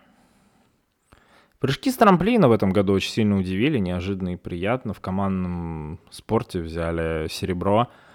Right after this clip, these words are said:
Понятно, что вид спорта не самый популярный в нашей стране. И понятно, что Австрия, Словения берут всегда, там есть, э, и Норвегия, он с золотом уехали.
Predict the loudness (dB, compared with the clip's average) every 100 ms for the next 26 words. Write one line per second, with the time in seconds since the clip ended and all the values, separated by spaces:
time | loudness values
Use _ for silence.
0 | -20 _ _ _ _ -2 0 -2 -6 -12
1 | -14 -10 -6 -6 -6 -6 -8 -6 -6 -6
2 | 4 4 4 0 0 4 6 4 2 2
3 | 6 6 6 0 -4 -4 -4 -8 -6 -4
4 | -2 0 0 -2 _ _ _ _ -8 -4
5 | 0 0 -2 -6 -2 2 2 2 -6 -6
6 | -2 0 2 0 0 -2 -4 -8 -10 -8
7 | -8 -8 -8 -8 -10 -16 -16 -16 -16 -18
8 | -12 -8 -4 0 0 0 -4 -6 -10 -8
9 | -6 -6 -6 -10 -8 -8 -10 -14